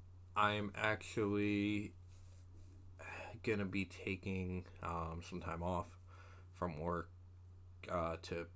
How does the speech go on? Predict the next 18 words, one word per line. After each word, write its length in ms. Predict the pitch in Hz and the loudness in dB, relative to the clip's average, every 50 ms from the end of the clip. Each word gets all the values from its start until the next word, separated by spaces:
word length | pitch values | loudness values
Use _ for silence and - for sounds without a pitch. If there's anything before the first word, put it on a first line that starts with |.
| - - - | -16 -16 -2
focus 400 | - 95 95 95 95 - 90 - | 4 4 4 4 4 2 0 0
on 140 | 90 85 85 | 0 0 0
my 100 | 82 82 | 0 -2
health 340 | 85 90 85 82 82 85 - - - - - - - | -2 -2 -2 0 0 -2 -2 -4 -12 -16 -16 -12 -6
and, 640 | 95 92 90 92 92 87 85 87 85 85 85 85 87 - - - - - - - - - - - - | -2 -2 0 0 0 0 0 -2 -2 -2 -4 -6 -8 -10 -14 -16 -16 -16 -16 -16 -16 -16 -16 -14 -10
you 140 | - 92 90 | -8 -2 0
know, 180 | 87 85 82 87 - - | 0 0 0 -2 -6 -6
quarantine 460 | - - 95 90 85 85 - 82 82 | -2 0 2 2 2 2 0 -2 -2
myself, 420 | 85 85 - - 87 87 87 - | -2 -2 0 0 0 0 0 -2
basically, 540 | - - - - - - - - 90 87 87 - - - - - - - - - - - - - | -6 -8 -6 -6 -8 -8 -6 -4 -4 -4 -4 -6 -10 -14 -14 -14 -14 -14 -14 -10 -4 -4 0 2
um, 240 | - 78 78 80 80 | 2 2 2 2 2
as 160 | 82 87 - - | 0 0 2 2
much 220 | 90 85 - - | 2 2 0 -4
as 80 | 85 87 | -6 0
possible, 640 | - 90 85 82 85 - - 87 90 87 85 85 - - - - - - - - - - - - - - - - - - - - - - - - - | 2 2 4 4 2 0 -2 0 2 2 0 0 -2 -10 -14 -14 -16 -16 -16 -16 -14 -14 -14 -14 -14 -14 -16 -16 -16 -16 -16 -16 -16 -16 -16 -12 0
because 680 | - 90 92 90 - - 95 90 92 92 90 90 90 - - - - - - | 2 2 2 2 2 2 2 4 4 4 4 2 0 -4 -8 -10 -10 -6 -2
who 140 | - 107 98 | 0 2 4
knows? 460 | 95 95 92 87 85 82 - - - | 6 6 6 6 6 4 0 -2 -6